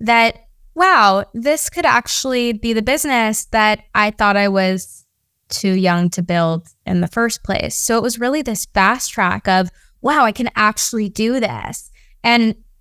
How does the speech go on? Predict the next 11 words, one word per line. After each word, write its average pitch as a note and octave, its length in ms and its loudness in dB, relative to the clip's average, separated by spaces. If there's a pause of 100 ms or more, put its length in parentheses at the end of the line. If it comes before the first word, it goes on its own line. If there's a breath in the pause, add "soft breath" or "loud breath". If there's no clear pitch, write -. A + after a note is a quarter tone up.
fast B3+ 440 0
forward A#3 300 0
from G#3+ 220 -2
there, G3 240 2
there's G3 180 -4
been G3+ 160 0
a G3+ 140 -4 (140)
billion A3 340 2
different G3+ 320 -4
iterations G3 920 -2 (120)
of F#3 360 0